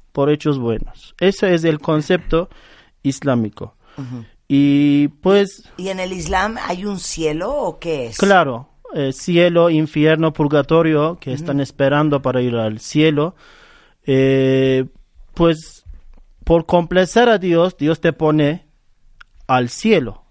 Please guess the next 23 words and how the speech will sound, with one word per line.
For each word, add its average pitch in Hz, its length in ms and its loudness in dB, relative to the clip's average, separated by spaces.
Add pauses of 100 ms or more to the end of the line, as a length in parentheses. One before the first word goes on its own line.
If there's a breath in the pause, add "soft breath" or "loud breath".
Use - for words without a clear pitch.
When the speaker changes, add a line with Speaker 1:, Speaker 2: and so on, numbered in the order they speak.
Speaker 1:
Esa 143 280 -4
es 120 200 -2
la 120 140 -2
cosa 156 360 0
máximo 143 580 0
que 135 120 -4
puedes 127 440 -2
lograr. 120 380 0 (1000 soft breath)
Pero, 175 320 4
como 196 260 2
dije, 180 440 0
los 156 460 -2
conceptos 185 760 0
no 185 160 2
hay 208 140 4
que 190 140 -2
pensar 170 460 0
como 156 360 0
por 170 280 0
nuestros 165 460 0
conceptos - 800 -6 (520)
del 143 240 2
mundo. 135 520 -2